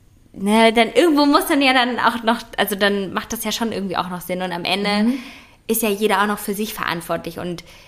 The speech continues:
Speaker 1: ich hab natürlich zum Teil junge Follower, aber die meisten sind trotzdem auch über achtzehn und,
Speaker 2: Mhm.
Speaker 1: äh, werden so mit mir groß. Und, ähm, ich kauf auch nicht alles, nur weil das jemand einmal in die Kamera gehalten hat. Und,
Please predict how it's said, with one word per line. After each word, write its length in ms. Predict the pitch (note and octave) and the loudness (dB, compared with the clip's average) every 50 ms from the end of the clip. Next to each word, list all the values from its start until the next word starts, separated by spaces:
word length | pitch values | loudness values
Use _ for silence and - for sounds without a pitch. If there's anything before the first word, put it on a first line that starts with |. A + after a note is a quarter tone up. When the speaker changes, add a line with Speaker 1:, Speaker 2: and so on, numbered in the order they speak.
| - _ | -20 _
Speaker 1:
ich 160 | - - - | -12 -6 -4
hab 140 | A3+ G#3+ G#3+ | -4 -2 -2
natürlich 500 | G3 F#3 F#3 - A#3 A#3 A#3 A#3 A3+ - - - _ _ - - | -2 -4 -2 0 0 0 0 0 -4 -12 -14 -18 _ _ -20 -18
zum 160 | - - G3 G3 | -12 -10 -10 -8
Teil 340 | - - A3 A3 B3 C4 | -4 -2 0 0 0 2
junge 220 | C4 C#4 C#4 C#4 C#4 | 0 2 2 2 0
Follower, 800 | C4+ - C4+ B3 B3+ C4 C4 C4 C4 C4 C4+ C4+ C4+ C4+ - - - | 0 2 2 4 4 4 4 4 4 4 4 4 4 2 0 -2 -4
aber 420 | - G3 F#3+ F#3+ F#3+ F#3+ F#3+ - - - - _ _ - | -4 -4 -2 -2 -2 -2 -2 -4 -8 -12 -20 _ _ -10
die 40 | F#3 | -4
meisten 360 | F#3 F3+ G3 A3 A3 - G#3 | -2 0 0 0 0 -2 -6
sind 120 | G3 G3+ - | -6 -6 -6
trotzdem 320 | - - A3+ A3+ - G3+ - - | -4 -4 -4 -4 -6 -8 -4 0
auch 280 | - G3+ G3+ - - | 0 0 0 -2 -6
über 300 | - G#3+ F3 F3+ E3 - | -6 -2 0 0 0 0
achtzehn 440 | E3+ - - - - - E3+ E3+ E3+ | -2 -6 -8 -10 -8 -6 -6 -6 -4
und, 240 | E3+ F3 F#3+ G3+ G#3 | -4 -4 -4 -4 -2
Speaker 2:
Mhm. 60 | G#3 | -2
Speaker 1:
äh, 80 | A#3+ - - - - - | -4 -4 -8 -12 -10 -4
werden 180 | - F#3 G3+ G3 | -2 -2 -2 -2
so 80 | F#3+ | -2
mit 180 | E3+ F#3 F3 F3 | -6 -6 -6 -6
mir 120 | F3+ F3 | -6 -6
groß. 440 | D#3+ - D#3+ F3 F3 F3+ G#3 A3 A3 - | -6 -4 -2 0 0 0 0 -2 -4 -6
Und, 340 | - F3+ F3+ F3 E3+ - - - - - - - - - | -6 -6 -6 -6 -6 -8 -12 -16 -18 -18 -18 -18 -14 -10
ähm, 220 | F3+ F3 E3 E3 - - - | -6 -6 -6 -6 -8 -10 -12
ich 120 | - - | -12 -8
kauf 220 | - - G#3 - - | -8 -8 -8 -6 -4
auch 180 | - - - - | -4 -4 -2 -2
nicht 220 | A3 G#3 - - - - - - - - | -4 -4 -6 -8 -18 -20 -20 -10 -6 -4
alles, 320 | F3 F3+ F#3 F#3+ F#3+ - | -2 -2 -2 -4 -4 -6
nur 140 | G3 F#3 F3 | -6 -2 0
weil 120 | F#3 F3+ | 0 0
das 140 | F3+ F3+ - | 0 -2 -6
jemand 260 | F#3+ F3+ F3 E3 - | -6 -6 -6 -4 -4
einmal 200 | - G#3 F3+ F3 F3+ | -4 -4 -2 -2 -4
in 60 | F3+ | -4
die 40 | E3+ | -6
Kamera 360 | - - G3+ G3+ F#3 F3+ E3+ | -6 -6 -4 -4 -4 -4 -4
gehalten 440 | E3 E3 E3 E3+ E3 - - F3 E3+ | -4 -4 -4 -4 -4 -6 -6 -8 -8
hat. 180 | E3+ E3+ - - | -8 -8 -8 -8
Und, 180 | F3 F3 E3+ | -10 -10 -12